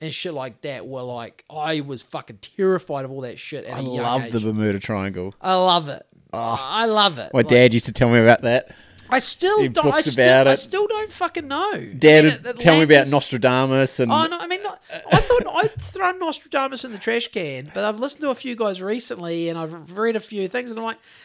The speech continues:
Speaker 1: I don't, I don't think Nostradamus is in, I, I think I'm, I think I'm, I'm, like, don't get me wrong, like, guys that make predict, you know, but I'm not, uh, yeah, some of his shits, it's like, wow, is, you know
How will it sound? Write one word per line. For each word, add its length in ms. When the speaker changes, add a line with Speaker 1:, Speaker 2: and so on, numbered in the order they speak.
Speaker 1:
I 120
don't, 240
I 80
don't 160
think 200
Nostradamus 920
is 320
in, 340
I, 280
I 40
think 220
I'm, 260
I 100
think 240
I'm, 260
I'm, 320
like, 280
don't 260
get 120
me 120
wrong, 400
like, 240
guys 280
that 120
make 340
predict, 480
you 120
know, 100
but 360
I'm 320
not, 360
uh, 200
yeah, 180
some 360
of 60
his 140
shits, 840
it's 320
like, 240
wow, 420
is, 580
you 100
know 160